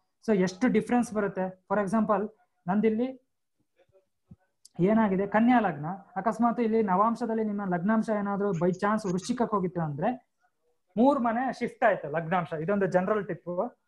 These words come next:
ಮೂರ್ ಮನೆ shift ಆದ್ರೇನು, ಮೂರು ಜನ್ಮದ ಕರ್ಮ, ಕರ್ಮಗಳನ್ನ ನೀವು ಇಲ್ಲಿ ಅನುಭವಿಸ್ಲಿಕ್ಕೆ ಇಲ್ಲಿಗೆ ಬಂದಿದ್ದೀರಾ ಅಂತ ಅರ್ಥ. So ಇಲ್ಲಿ ಏನಾಯ್ತು,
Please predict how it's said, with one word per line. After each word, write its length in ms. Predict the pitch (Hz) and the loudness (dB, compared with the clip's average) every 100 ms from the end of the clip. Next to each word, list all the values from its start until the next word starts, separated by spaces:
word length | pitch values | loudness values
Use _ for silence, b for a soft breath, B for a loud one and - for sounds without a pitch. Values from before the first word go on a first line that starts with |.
| _ | _
ಮೂರ್ 240 | 202 285 | 0 2
ಮನೆ 180 | 254 240 | 0 -4
shift 260 | 226 226 233 | -6 -4 -2
ಆದ್ರೇನು, 380 | 214 196 208 233 | 0 -2 -6 -6
ಮೂರು 380 | 190 208 254 269 | -4 0 2 0
ಜನ್ಮದ 400 | 190 220 220 220 233 - | 0 0 0 -2 -2 0
ಕರ್ಮ, 240 | 196 214 | -2 -2
ಕರ್ಮಗಳನ್ನ 640 | 220 - 190 220 214 208 | -8 -4 -2 0 -2 -2
ನೀವು 200 | 208 196 | -4 -4
ಇಲ್ಲಿ 160 | 196 214 | -4 0
ಅನುಭವಿಸ್ಲಿಕ್ಕೆ 680 | 190 185 185 220 214 185 254 | 0 -2 0 -2 0 -4 -2
ಇಲ್ಲಿಗೆ 200 | 202 165 | -2 0
ಬಂದಿದ್ದೀರಾ 400 | 175 180 156 139 | 2 2 0 -6
ಅಂತ 180 | 147 | -10
ಅರ್ಥ. 300 | - - 135 - _ _ _ _ _ | -12 -14 -12 -14 _ _ _ _ _
So 140 | 240 | 2
ಇಲ್ಲಿ 140 | 220 214 | 4 4
ಏನಾಯ್ತು, 560 | 240 226 175 202 226 | 4 2 0 -6 -8